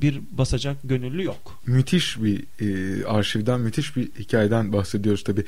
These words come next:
Speaker 2: Bütün bu kitapları şu anda Bozcaada Yerel Tarih Araştırma Merkezi yayınları, e, olarak görüyoruz.
Speaker 1: Aynen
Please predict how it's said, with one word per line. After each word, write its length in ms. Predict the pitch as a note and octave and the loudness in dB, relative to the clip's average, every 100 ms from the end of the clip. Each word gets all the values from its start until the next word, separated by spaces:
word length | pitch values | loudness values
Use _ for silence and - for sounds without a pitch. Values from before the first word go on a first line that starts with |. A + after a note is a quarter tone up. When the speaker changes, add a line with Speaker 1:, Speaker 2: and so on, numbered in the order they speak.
| - - | -4 -6
Speaker 2:
Bütün 300 | A#2+ A2+ E3+ | -2 4 4
bu 160 | B2+ B2+ | 4 0
kitapları 520 | - - A2 D#3 G3 | 0 0 2 4 4
şu 200 | D#3+ - | 2 0
anda 240 | G2+ C#3 C3+ | 2 2 4
Bozcaada 500 | A#2 A2+ A#2+ G#2+ E3 | 4 6 4 6 6
Yerel 380 | A2 A#2 B2+ | 8 8 6
Tarih 360 | A#2+ G#2+ G2+ D#3+ - | 4 4 4 2 0
Araştırma 520 | A2 A2 G#2+ - A#2 | 2 2 2 0 2
Merkezi 640 | A#2+ G#2+ G#2 - G2+ F3 F3 - - | 4 4 4 2 2 4 2 -2 0
yayınları, 760 | A2+ A#2 A#2+ B2+ B2 B2 C3 - - - | 6 8 8 6 6 8 8 6 -6 -8
e, 200 | G2 F#2 | -4 -4
olarak 380 | F#2+ G2 G2 F#2 - | -2 0 0 0 -4
görüyoruz. 460 | G#2 G#2+ D#3+ A#2 F3 | 2 4 6 4 4
Speaker 1:
Aynen 240 | A#2+ G#2+ | 0 -4